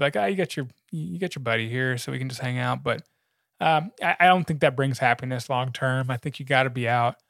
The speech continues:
meeting people again, getting back to community,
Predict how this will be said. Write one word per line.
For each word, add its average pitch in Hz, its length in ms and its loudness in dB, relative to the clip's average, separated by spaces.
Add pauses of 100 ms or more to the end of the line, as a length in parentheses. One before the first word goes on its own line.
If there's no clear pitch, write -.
(380)
meeting 156 280 2
people 139 300 0
again, 135 380 2
getting 127 200 -2
back 120 200 2
to - 180 -18
community, 120 560 -4